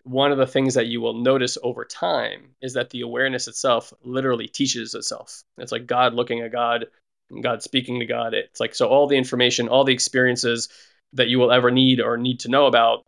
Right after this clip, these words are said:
are within this awareness. And there's something, um, just extremely beautiful about locating this and then becoming aware of this phenomena, because you start realizing that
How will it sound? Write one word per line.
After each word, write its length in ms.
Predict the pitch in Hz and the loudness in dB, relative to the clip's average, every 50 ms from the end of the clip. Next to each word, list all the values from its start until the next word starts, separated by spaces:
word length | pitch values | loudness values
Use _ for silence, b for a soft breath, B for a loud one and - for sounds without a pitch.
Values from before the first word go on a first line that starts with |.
| _ _ | _ _
are 140 | - 123 120 | -2 0 0
within 320 | 120 117 - - 139 123 | 0 -4 -4 -4 -4 -2
this 160 | 120 117 - - | -2 -2 -2 -2
awareness. 540 | 113 131 151 160 151 127 120 120 117 - | 0 2 2 4 4 2 0 0 -2 -4
And 400 | - - 123 117 120 117 117 - | -6 -6 -6 -6 -6 -8 -10 -8
there's 200 | 127 123 120 - | -8 -8 -6 -2
something, 440 | - 151 139 139 156 139 127 123 - - _ _ _ _ _ | -2 -2 0 0 -2 -2 -2 -4 -8 -12 _ _ _ _ _
um, 360 | 131 123 117 107 95 - - _ _ _ _ _ _ _ _ _ _ _ _ _ _ _ _ _ _ _ - | -8 -8 -6 -8 -8 -14 -20 _ _ _ _ _ _ _ _ _ _ _ _ _ _ _ _ _ _ _ -14
just 360 | 127 147 143 123 - - - - _ _ _ _ _ _ _ _ _ _ _ _ _ _ _ _ _ _ _ _ _ _ _ _ _ | -4 -2 -2 -2 -2 -4 -8 -14 _ _ _ _ _ _ _ _ _ _ _ _ _ _ _ _ _ _ _ _ _ _ _ _ _
extremely 560 | 139 131 135 - - - - 160 165 170 170 | -6 -2 0 0 0 2 2 2 4 4 4
beautiful 880 | 139 113 113 120 120 135 147 151 143 - 127 113 113 113 113 110 - _ _ | 4 2 0 2 4 4 6 4 4 4 2 2 2 2 0 -2 -6 _ _
about 480 | - 127 120 120 123 120 117 117 110 - | -2 0 0 2 2 4 4 4 2 0
locating 640 | 123 123 123 123 127 131 127 - 120 117 113 117 110 | -4 0 2 4 4 4 2 0 -2 -2 -2 -4 -6
this 300 | 110 107 107 - - - | -6 -6 -4 -4 -6 -4
and 200 | - 120 120 120 | -4 -4 -4 -2
then 140 | 117 117 | -4 -4
becoming 360 | 113 - 123 - 143 139 135 127 | -6 -8 -6 -4 -4 -2 0 0
aware 460 | 113 113 113 120 123 127 131 131 127 | 0 0 0 2 4 4 4 4 4
of 120 | 117 110 | 2 0
this 180 | 120 120 - - | -2 -4 -4 -4
phenomena, 680 | - - 117 113 123 135 135 123 110 110 110 110 110 B B B B B B _ | -6 -6 0 2 4 4 4 2 0 -2 -2 -4 -4 B B B B B B _
because 280 | 127 127 - 135 123 | -4 0 2 2 2
you 80 | 120 120 | 2 0
start 300 | - - 143 120 113 113 | 2 2 4 4 2 2
realizing 920 | 117 127 131 139 135 131 120 117 113 110 110 113 117 113 113 113 113 107 - | 0 0 2 4 4 4 4 4 2 0 -2 -6 -10 -12 -12 -14 -18 -10 -8
that 280 | 117 113 113 113 107 | -4 -4 -4 -4 -6